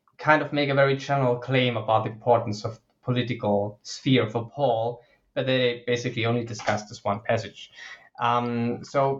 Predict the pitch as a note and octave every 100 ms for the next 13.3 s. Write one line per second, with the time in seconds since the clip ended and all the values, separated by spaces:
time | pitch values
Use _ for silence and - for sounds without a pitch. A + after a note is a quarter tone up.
0 | - D#3 C#3+ C3+ C3+ - - - - D#3
1 | - C3 B2 C3 C#3 C3+ G#3 G3+ A2+ A2
2 | - A#2 G#2 G#2 G2+ - A#2+ A2+ A2 G#2+
3 | A2 A2 - B2+ A2 G#2 - A2+ G#2+ G#2+
4 | - - B2+ - _ - - C#3+ C3 A#2+
5 | - B2 - C3+ B2+ B2+ A#2 A2 G#2+ A2
6 | - _ _ - - - - A2+ G#2+ G#2+
7 | A2+ - _ _ _ _ _ _ A2+ G2+
8 | G#2 G#2+ A2+ - - - C3+ C3 - -
9 | B2 A2+ A2 B2+ G#2+ - A2+ A2 B2+ C3
10 | C3+ C3 - - - - - A#2 A#2 A#2+
11 | A#2 A#2 A#2 A2 A#2 A2+ G#2+ G#2+ - -
12 | G2 A#2 B2+ A2+ - - _ _ _ _
13 | _ A3 -